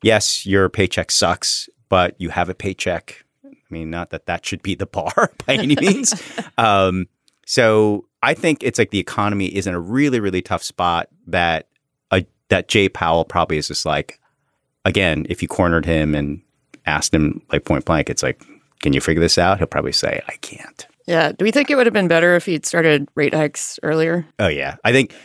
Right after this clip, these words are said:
Speaker 1: I think even he admitted that, too. It's like, in hindsight, right, that,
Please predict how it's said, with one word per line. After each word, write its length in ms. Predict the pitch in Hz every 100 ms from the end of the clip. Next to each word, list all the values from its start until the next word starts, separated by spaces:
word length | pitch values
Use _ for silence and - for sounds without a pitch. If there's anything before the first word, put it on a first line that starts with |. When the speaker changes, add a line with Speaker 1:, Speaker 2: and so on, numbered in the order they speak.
| - _ - -
Speaker 1:
I 80 | 214
think 140 | 226
even 200 | 196 151
he 220 | - 170
admitted 380 | 98 113 107 87
that, 200 | 80 -
too. 340 | 131 95 80
It's 160 | 90 87
like, 160 | 104 -
in 200 | 110 101
hindsight, 500 | 107 107 - 78 78
right, 200 | 87 80
that, 160 | 87